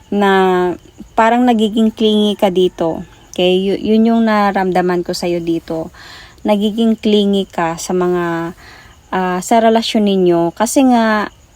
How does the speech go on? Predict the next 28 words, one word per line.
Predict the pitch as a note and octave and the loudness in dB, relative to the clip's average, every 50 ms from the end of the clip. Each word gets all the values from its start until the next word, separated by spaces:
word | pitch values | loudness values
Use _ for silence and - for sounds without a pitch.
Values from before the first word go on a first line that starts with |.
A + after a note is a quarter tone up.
| _ - | _ -8
hindi | A3 G#3+ A#3+ A#3 G#3 G#3+ A3+ A3+ | -2 0 0 2 2 2 2 2
mo | A3+ A3 A3 | 4 4 4
na-feel | A3 A3 G#3+ G#3+ - - - G#3 F#3+ F#3 F#3 F3+ F3+ F3 - _ | 2 2 0 -2 -4 -6 -4 0 0 0 0 0 -2 -4 -4 _
totally | F#3 F3+ F3+ - - F#3+ F3+ E3+ E3+ E3+ E3+ E3+ G#3+ | -4 -4 -4 -4 -2 -2 0 0 0 -2 -2 -2 -4
yung | G#3+ A3 - | -6 -6 -4
effort | - G3+ F#3+ - - - G3+ F#3 F3 E3 - _ - - - - - _ _ _ - | -2 -4 -4 -4 -4 -4 -2 -2 -2 -2 -6 _ -20 -20 -20 -20 -20 _ _ _ -2
from | - G#3 G3+ G3 | 0 0 2 2
your | G3 F#3+ F#3 F3+ | 0 0 -2 -2
person | - - F3+ E3+ E3+ - - F3+ E3 E3 E3+ F3 | -2 -2 0 0 0 -2 -4 -4 -4 -2 -2 -2
na | F3 E3+ E3+ E3+ - | -2 -4 -4 -6 -6
kung | - G#3+ A3 | -4 -4 -2
kailan | G#3+ A#3+ A3+ G#3+ G#3+ G#3 G#3 G3+ | 0 2 2 2 2 2 0 0
talaga | G3+ G3+ G3 G3 F#3+ F#3 G3 F#3 | 0 -2 -2 -2 -2 -2 -2 -4
siya | - - - E3+ E3 E3 - - - - - - - - - | -4 -4 -6 -6 -6 -8 -10 -14 -20 -20 -20 -20 -20 -12 -6
maging | - A3 G#3 A3 A#3 A#3 | -4 -4 -2 0 0 0
seryoso | A#3 - - B3+ A#3+ A#3 A3+ G#3+ G3 F#3 F#3 - - - F3+ E3+ F3 E3+ - | 0 0 0 2 2 4 2 2 0 -2 -4 -4 -4 -4 -4 -2 -2 -4 -2
or | - F#3 F3+ F3+ F3+ | -2 -2 -2 -2 -2
mag-commit | F#3 F#3+ G3 F#3 - - A3+ G#3+ G#3 G3 F#3 - - - - | -2 -2 -4 -6 -2 0 0 2 2 0 0 -2 -4 -4 -4
talaga | F3 E3+ F3 E3 - F3 | -2 -2 -2 -4 -4 -6
sa'yo | - - E3+ E3+ F3 | -6 -4 -4 -2 -2
and | G3 G#3 G#3+ - - | -2 -2 -2 -2 -2
even | A#3 G#3+ G#3+ A3+ A3 G#3+ | -2 0 0 0 -2 -2
to | - - | -4 -4
offer | - F#3 F3+ F3 F3 - - F3 E3+ E3 E3 E3 | -2 -2 -2 -2 -4 -6 -6 -4 -2 -2 -4 -4
a, | - - F3 E3+ E3 E3 D#3+ E3 - - - - - - - - | -4 -4 -4 -2 -2 -2 -4 -4 -6 -14 -20 -20 -20 -20 -20 -20
sabi | - - - G#3 F#3 F#3 G3 F#3+ | -16 -4 -4 -2 0 2 0 2
natin | F#3 F3+ F3 E3 - F3+ F3 F3 | 2 0 -2 -2 -2 -2 -2 0
na, | E3+ E3 E3 D#3+ D#3+ D#3 E3+ F3+ | -2 -2 -4 -6 -6 -8 -10 -12